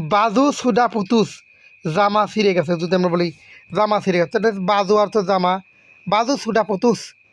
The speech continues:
জামা ছিঁড়ে গেছে। "আমাকে ভুলো না",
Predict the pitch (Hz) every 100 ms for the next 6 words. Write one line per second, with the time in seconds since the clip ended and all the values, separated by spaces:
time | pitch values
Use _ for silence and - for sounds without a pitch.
0 | _ _ 175 170 196 196 269 330 240 202
1 | 180 160 160 131 _ _ _ _ 208 233
2 | 233 277 370 - _ _ 180 175 220 196
3 | 170